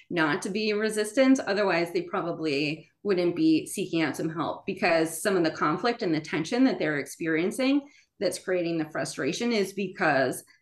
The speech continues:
of that resistance to that shift, that transition of kind of externalizing our power to really sitting within ourselves and acknowledging that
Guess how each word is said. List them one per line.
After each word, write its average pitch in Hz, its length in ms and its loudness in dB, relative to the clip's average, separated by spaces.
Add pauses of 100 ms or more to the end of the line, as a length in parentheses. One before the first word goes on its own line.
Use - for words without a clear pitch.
(160)
of 160 560 2 (160)
that 151 200 0
resistance 190 720 0
to 185 100 0
that 156 260 -2
shift, - 420 -2
that - 240 0
transition 180 840 0
of 151 560 -2 (520)
kind 180 220 2
of 151 400 2 (320)
externalizing 226 1080 2
our 277 340 0
power 277 400 0
to 160 720 -2
really 156 380 0
sitting 160 520 0
within 165 500 0
ourselves 147 680 -4
and 175 240 0
acknowledging 143 920 -2
that 151 180 -4